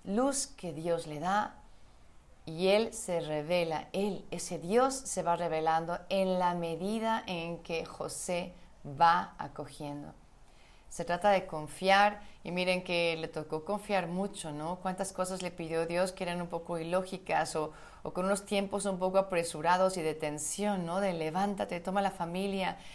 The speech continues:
vete, ¿no? Le, sufre esa persecución de Herodes y también ahí él sabe confiar y acoger lo que Dios le está pidiendo.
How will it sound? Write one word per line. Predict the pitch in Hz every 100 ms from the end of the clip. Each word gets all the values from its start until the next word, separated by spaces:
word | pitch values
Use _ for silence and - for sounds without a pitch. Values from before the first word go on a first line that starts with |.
| -
vete, | 147 147 196 202 202 180 180 - - -
¿no? | - 180 247 -
Le, | 208 185 180 -
sufre | 185 254 320 247
esa | 170 180
persecución | 170 160 165 165 160 170 160
de | 156
Herodes | 160 170 180 196 -
y | 170
también | 143 175 165 165 233 247
ahí | 214 208 220 - - - -
él | 175
sabe | - 175 170
confiar | 170 156 151 185 180 180 185
y | 180
acoger | 165 160 160 - 170
lo | 170 170
que | 165
Dios | 156 156
le | 160
está | - 151
pidiendo. | 151 147 156 151 151